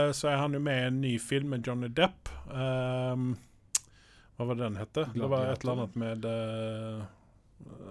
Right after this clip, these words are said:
Speaker 1: Bastards, holdt jeg på å si, men <laughs>
Speaker 2: Ja.
Speaker 1: nei. Ehm, og, eh, det, det virker litt grann som at nå, eh, agenter og filmselskap og sånne ting vil liksom få honom vekk ifra Twilight, eh, dyngan.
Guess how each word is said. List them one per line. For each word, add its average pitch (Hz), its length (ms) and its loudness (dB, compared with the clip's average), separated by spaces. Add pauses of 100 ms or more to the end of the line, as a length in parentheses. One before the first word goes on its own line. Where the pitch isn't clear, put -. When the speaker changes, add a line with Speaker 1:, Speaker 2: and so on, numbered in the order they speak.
(140)
Speaker 1:
Bastards, 113 640 -8
holdt 104 160 -8
jeg - 60 -16
på 107 80 -8
å - 40 -12
si, 117 120 -8
men 113 280 -6
<laughs> 151 280 2
Speaker 2:
Ja. 156 180 4
Speaker 1:
nei. 120 100 -8 (640)
Ehm, 143 460 6 (1500)
og, 165 140 6
eh, 160 320 6 (100)
det, 175 140 10 (180)
det 170 120 4
virker 180 280 4
litt 160 240 2
grann 151 200 6
som 131 160 0
at 135 200 0
nå, 143 80 2 (160)
eh, 127 280 2
agenter 131 480 0
og - 60 -4
filmselskap 113 560 -2
og 123 80 -6
sånne 113 240 -2
ting 117 220 0
vil 117 160 0
liksom 120 420 0
få 135 140 2 (140)
honom 113 280 2 (680)
vekk 123 500 -2
ifra 113 300 -2 (420)
Twilight, 110 640 0
eh, 110 720 -4
dyngan. 120 500 -2